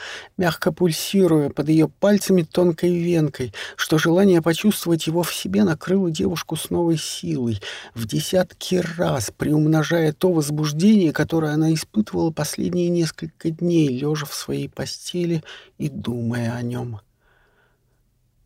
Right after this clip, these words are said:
"И чего же тогда ты ждёшь?" Макс хищно сверкнул глазами. К чёрту прелюдии! Он и сам уже хотел её так, что по всему его телу проходили волны жара,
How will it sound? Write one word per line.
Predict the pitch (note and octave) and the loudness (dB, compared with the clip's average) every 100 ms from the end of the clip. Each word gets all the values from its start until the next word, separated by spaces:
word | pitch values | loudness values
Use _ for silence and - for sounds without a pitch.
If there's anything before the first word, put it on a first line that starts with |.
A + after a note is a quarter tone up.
| - | -6
"И | F2 F2+ F2 F2 | 2 4 6 4
чего | E2 - E2 F#2 D#2 | 0 -4 -6 -4 -6
же | - C#2 | -6 -8
тогда | - D#2+ G#2 G2+ | -8 -6 -4 -6
ты | G#2 | -6
ждёшь?" | F#2+ - G2+ B2 - _ _ _ _ _ _ _ _ _ _ - | -8 -2 0 0 -8 _ _ _ _ _ _ _ _ _ _ -2
Макс | G#2 E3 F3+ - | 0 0 -2 -8
хищно | - - G3+ - D#3+ | -8 0 0 2 -2
сверкнул | - D3+ D#3 - E3+ | 0 -2 -4 -2 -2
глазами. | - D#3+ D#3+ C#3+ A2+ G2 - _ _ - _ _ _ | 0 0 0 2 2 2 0 _ _ -20 _ _ _
К | - | -10
чёрту | - G3 F#3+ D3 | -2 0 0 -4
прелюдии! | - C3 B2 A#2 A2 G#2 - _ - - - | -4 -2 2 4 4 4 2 _ -20 -20 -6
Он | D#3 F3 | 0 4
и | F#3 | 2
сам | - G#3 G3+ D#3 | 2 0 2 2
уже | B2+ B2+ | 2 0
хотел | D3+ D3+ F3+ E3 | 0 0 2 4
её | D3+ | 4
так, | D3+ - G3+ | 0 0 0
что | - - | 0 -6
по | D3+ | -4
всему | D3+ - E3+ F3+ | -4 2 4 6
его | E3+ E3 | 6 4
телу | - G3+ F3+ | 4 2 2
проходили | D#3 D#3 D#3 E3 F3 | 0 0 0 2 2
волны | D#3+ D#3 D#3+ D3+ C#3+ | 2 2 4 4 2
жара, | C3 C#3 C#3 B2+ A2+ | 0 -2 0 0 0